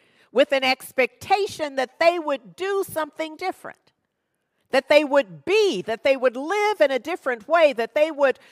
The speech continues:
set the standard a little higher. To the slave, Douglass tells the audience, "Your Fourth of July is a sham.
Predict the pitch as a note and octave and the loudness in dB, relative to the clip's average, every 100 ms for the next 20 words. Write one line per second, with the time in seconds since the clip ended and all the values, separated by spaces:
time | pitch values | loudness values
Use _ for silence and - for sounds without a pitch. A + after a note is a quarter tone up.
0 | _ - - G4 - D4 B3+ - - E4 | _ -20 0 0 2 -2 -2 -6 -2 0
1 | F#4+ F4+ C4+ F3 A#2+ F#3 _ _ _ _ | 2 0 0 -6 -10 -12 _ _ _ _
2 | _ _ _ _ _ _ _ _ _ _ | _ _ _ _ _ _ _ _ _ _
3 | _ _ _ _ _ - - _ - G3+ | _ _ _ _ _ -20 -20 _ -10 -6
4 | A#3 E3+ F3 G#3+ E3 A2+ - _ _ _ | -6 -6 -6 -6 -6 -8 -16 _ _ _
5 | _ _ _ _ _ _ _ _ _ _ | _ _ _ _ _ _ _ _ _ _
6 | _ _ _ _ _ _ _ _ _ _ | _ _ _ _ _ _ _ _ _ _
7 | _ _ _ _ _ _ - D#4 B3 A3+ | _ _ _ _ _ _ -10 -6 -2 -4
8 | - C#4 D#4+ D4+ F#3+ D3 C#3 - _ _ | -6 -4 2 4 2 -2 -8 -14 _ _
9 | _ _ _ D3 G#3+ F#3+ F3+ - - A#3+ | _ _ _ -2 -2 0 -4 -6 -8 -4
10 | G#3 E3+ - F3 E3 D#3 D#3 D3 D3 - | -2 -4 -8 -6 -2 -2 -4 -8 -10 -16
11 | C#3 A3 A#3 A#3+ - G#3+ G#3+ G3+ E3 C#3 | -6 -2 -2 -4 -8 -8 -8 -8 -12 -12
12 | D3 C#3 E3+ F3+ F3+ F3 C#3 - - - | -12 -8 -6 -4 -4 -6 -10 -14 -18 -16
13 | E3+ A2 - _ | -16 -16 -20 _